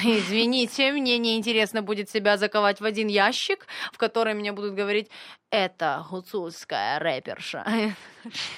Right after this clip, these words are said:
Что? Я не гуцульская рэперша. <laughs> Я ещё и вообще, э, сама по себе интересная чувишка, которая умеет петь даже оперу.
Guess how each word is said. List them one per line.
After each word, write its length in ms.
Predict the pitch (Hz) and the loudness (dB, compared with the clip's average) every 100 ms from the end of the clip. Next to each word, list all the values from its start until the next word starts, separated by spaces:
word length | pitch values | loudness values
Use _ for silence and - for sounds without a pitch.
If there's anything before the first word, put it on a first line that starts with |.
| - - | -16 0
Что? 560 | 247 247 254 269 277 302 427 539 494 466 - | 8 10 12 12 10 8 6 6 8 6 4
Я 360 | 311 349 415 403 | 4 6 8 10
не 100 | 392 | 10
гуцульская 760 | 415 415 392 381 339 427 403 392 | 8 8 6 6 6 8 10 12
рэперша. 760 | 370 339 294 320 277 262 240 359 330 285 | 10 10 8 6 6 4 8 8 8 6
<laughs> 400 | 269 262 262 262 | 6 6 4 4
Я 200 | 285 370 | 6 6
ещё 420 | 339 285 294 294 | 4 0 2 2
и 80 | 302 | 2
вообще, 580 | 262 247 - 254 269 262 - - - | -2 -6 0 2 2 0 -6 -10 -2
э, 560 | 214 214 214 208 214 233 | 2 6 6 6 6 4
сама 320 | 233 226 214 | 2 4 4
по 120 | 220 | 4
себе 920 | 262 226 190 208 214 226 214 202 185 185 | 0 -2 0 2 2 2 4 2 2 -2
интересная 840 | 185 185 185 196 214 202 190 185 | -2 -2 -2 -2 -2 -2 0 -2
чувишка, 420 | - 185 214 262 | -4 -6 -6 -4
которая 380 | 277 392 302 302 | -4 0 2 2
умеет 380 | 294 294 285 - | 2 2 0 -2
петь 220 | 262 254 | 0 2
даже 220 | 226 233 220 | 2 4 6
оперу. 420 | 196 180 165 165 | 4 4 0 -4